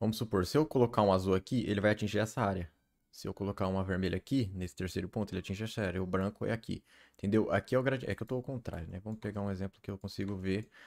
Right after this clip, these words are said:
da mesma profundidade que o color ramp. Zero, um. Aí o que eu colocar, ele vai ficar entre esses. Eu sei o que eu acho. Vamos testar. Se eu meter um azulzinho aqui. Opa, é mais ou menos isso.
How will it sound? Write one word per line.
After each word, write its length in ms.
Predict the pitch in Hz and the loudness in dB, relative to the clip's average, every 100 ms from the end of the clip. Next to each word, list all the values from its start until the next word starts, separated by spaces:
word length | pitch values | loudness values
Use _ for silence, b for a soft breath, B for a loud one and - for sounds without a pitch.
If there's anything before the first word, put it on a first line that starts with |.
| B _ - | B _ -2
da 100 | 101 | 0
mesma 340 | 101 110 110 | 2 2 -2
profundidade 580 | 107 101 104 98 92 - | -2 -6 -4 -2 -2 -2
que 80 | 101 | -4
o 40 | |
color 300 | - 107 95 | -2 0 0
ramp. 160 | 82 - - _ b b _ - | -2 -10 -20 _ b b _ -16
Zero, 580 | 98 95 104 127 160 - _ _ _ _ - | 4 8 10 8 4 -4 _ _ _ _ 0
um. 280 | 113 95 82 - - | 4 4 2 -6 -4
Aí 200 | 95 98 | 0 0
o 80 | 98 | 2
que 80 | |
eu 80 | 113 | 2
colocar, 480 | 117 110 107 104 104 | 4 4 8 8 8
ele 100 | 117 | 8
vai 120 | 113 | 4
ficar 200 | 113 110 | 4 2
entre 220 | 110 - | 2 0
esses. 180 | 110 120 - | -4 -4 -10
Eu 180 | - - | -4 -4
sei 160 | - 277 | -4 -8
o 60 | |
que 120 | 269 302 | -6 -8
eu 180 | 269 | 2
acho. 380 | 95 92 - - | 2 2 -8 -8
Vamos 140 | 107 127 | -6 -6
testar. 420 | - - - 80 _ _ _ _ _ b b b b | -8 -8 -12 -12 _ _ _ _ _ b b b b
Se 120 | - 104 | -6 -4
eu 40 | |
meter 260 | 98 101 98 | -2 -2 0
um 80 | 95 | 0
azulzinho 320 | 92 120 113 | -2 -2 -2
aqui. 100 | - | -2
Opa, 520 | 95 90 98 - - 113 | -2 -2 -2 -6 -8 -8
é 120 | - | -8
mais 220 | - - | -4 -2
ou 60 | 165 | 0
menos 180 | 185 196 | 0 0
isso. 300 | 123 - | 0 -4